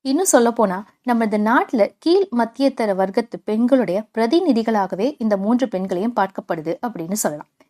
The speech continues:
இது போக இந்த மூன்று பெண்களையும் சேர்த்து வைக்கிற இன்னொரு விஷயம் தண்ணீர். ஆம், கதை ஆயிரத்தி தொள்ளாயிரத்தி எழுபது எண்பதுகள்ல நடக்குது. அந்த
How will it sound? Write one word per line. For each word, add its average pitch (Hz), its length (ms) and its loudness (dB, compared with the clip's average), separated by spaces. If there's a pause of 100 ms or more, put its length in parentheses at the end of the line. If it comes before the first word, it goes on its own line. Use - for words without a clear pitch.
(200)
இது 311 200 0
போக 196 340 0 (100)
இந்த 220 240 -2
மூன்று 339 380 2
பெண்களையும் 220 480 -2
சேர்த்து 233 280 -2
வைக்கிற 180 320 -2
இன்னொரு 262 340 2
விஷயம் 208 420 -4
தண்ணீர். 170 340 -8 (240)
ஆம், 196 200 -2 (420)
கதை 311 280 2
ஆயிரத்தி 247 360 2
தொள்ளாயிரத்தி 226 420 0
எழுபது 233 340 0
எண்பதுகள்ல 202 600 0
நடக்குது. 175 400 -6 (120)
அந்த 247 240 0